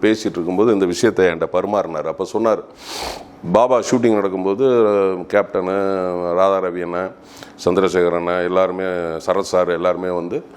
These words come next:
ஆ, ஷூட்டிங் ஸ்பாட்டுக்கு வந்தாங்க. வந்துட்டு கேப்டன் வந்து, 'அண்ணா,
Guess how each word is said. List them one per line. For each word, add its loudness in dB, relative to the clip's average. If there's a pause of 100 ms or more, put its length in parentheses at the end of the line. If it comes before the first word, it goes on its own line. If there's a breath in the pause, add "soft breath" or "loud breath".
(400 loud breath)
ஆ, 4
ஷூட்டிங் 2 (100)
ஸ்பாட்டுக்கு 0
வந்தாங்க. -2 (1160)
வந்துட்டு 4 (560)
கேப்டன் 2
வந்து, 2
'அண்ணா, 2